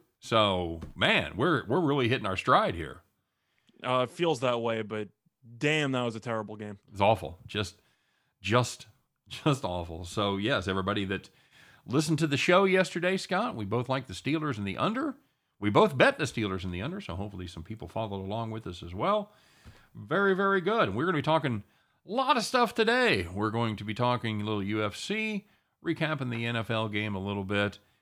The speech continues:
Speaker 1: and, of course, breaking down our favorite M L B plays.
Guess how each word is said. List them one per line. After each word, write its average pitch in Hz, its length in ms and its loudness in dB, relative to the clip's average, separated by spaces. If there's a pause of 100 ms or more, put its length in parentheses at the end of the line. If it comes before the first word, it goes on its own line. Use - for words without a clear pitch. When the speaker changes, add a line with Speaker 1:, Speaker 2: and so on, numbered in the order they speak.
(200)
Speaker 1:
and, 92 320 -6
of 87 80 -10
course, 113 300 2
breaking 95 380 -2
down 92 260 -4
our 82 160 -6
favorite 87 400 -8
M 90 260 -8
L 87 200 -8
B 90 240 -8
plays. 90 560 -8